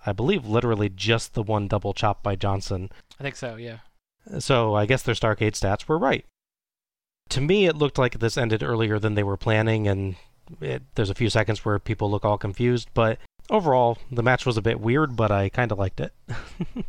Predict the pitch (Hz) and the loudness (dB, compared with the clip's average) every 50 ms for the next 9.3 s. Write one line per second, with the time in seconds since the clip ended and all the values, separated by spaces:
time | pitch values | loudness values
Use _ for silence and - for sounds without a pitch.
0 | - - - - _ _ _ _ _ _ _ _ _ _ _ - - - 165 165 | -10 -14 -20 -20 _ _ _ _ _ _ _ _ _ _ _ -6 -2 -2 0 2
1 | 214 190 170 156 156 160 - - - 131 139 127 120 117 113 104 - 131 131 123 | 2 2 4 4 4 2 0 -2 0 2 2 2 2 0 -2 -6 -4 0 0 2
2 | 117 127 123 - 139 120 117 113 120 123 117 123 131 120 120 123 123 123 - - | 2 0 0 -2 -6 -6 -4 -4 -6 -2 0 0 -2 0 -2 -2 -2 -2 -2 -2
3 | 127 123 117 117 113 107 120 113 113 107 - - 113 104 104 104 - - - - | 0 0 0 -2 -4 -6 -6 -6 -6 -8 -8 -8 -10 -10 -10 -12 -12 -14 -16 -16
4 | - - - - - _ _ - _ - - - - - - - - - - - | -18 -20 -20 -20 -20 _ _ -20 _ -20 -20 -20 -20 -20 -20 -20 -20 -20 -20 -20
5 | - _ _ - 139 - - - - - - 190 214 202 170 165 156 - 165 160 | -20 _ _ -8 -6 -6 -6 -10 -10 -2 2 4 4 4 2 0 0 0 2 2
6 | 160 147 - - 127 131 123 120 113 107 - - - - - - - - - - | 2 0 0 -2 -2 0 0 0 0 -2 -6 -8 -8 -8 -10 -12 -14 -18 -18 -18
7 | - - - - - - 139 135 135 135 131 127 127 120 117 117 - - 135 123 | -20 -20 -20 -8 -4 -2 -2 0 2 2 2 2 0 -2 -4 -6 -8 -8 -6 -6
8 | - - - 135 127 123 120 120 120 - - 131 120 127 139 135 - 151 143 147 | -2 0 2 2 4 2 2 0 -4 -4 -4 -2 0 2 0 2 2 2 4 4
9 | 156 156 165 170 151 | 2 2 2 0 0